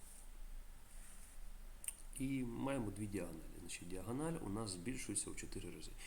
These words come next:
Ну, не суттєво, я просто намалюю для того, щоб, ну, воно було зрозуміліше. Тут, звісно, воно не буде у чотири рази збільшено.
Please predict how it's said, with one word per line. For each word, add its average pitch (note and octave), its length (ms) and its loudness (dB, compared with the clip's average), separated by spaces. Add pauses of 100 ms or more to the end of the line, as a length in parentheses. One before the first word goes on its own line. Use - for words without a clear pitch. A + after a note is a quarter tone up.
(220)
Ну, F3+ 180 6
не D3 120 6
суттєво, D3 480 6
я A2+ 100 4
просто - 340 0
намалюю A#2+ 680 2
для - 120 -6
того, G#2+ 240 0
щоб, - 260 -2
ну, G#2 200 2 (560)
воно G#2 200 2
було F#2 300 2
зрозуміліше. G2+ 720 2 (1600)
Тут, B2+ 160 4
звісно, A2 340 6
воно F#2 220 2
не F#2 80 4
буде E2+ 260 2
у D#2+ 80 0
чотири F2 420 0
рази E2+ 260 0
збільшено. F2 640 2